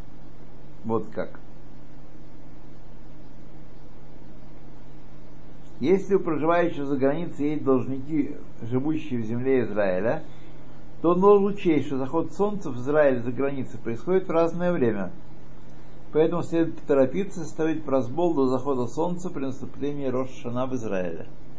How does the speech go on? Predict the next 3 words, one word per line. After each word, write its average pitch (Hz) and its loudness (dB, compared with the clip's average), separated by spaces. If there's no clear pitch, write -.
Да. 127 -2
Страшное 110 -2
дело. 107 -2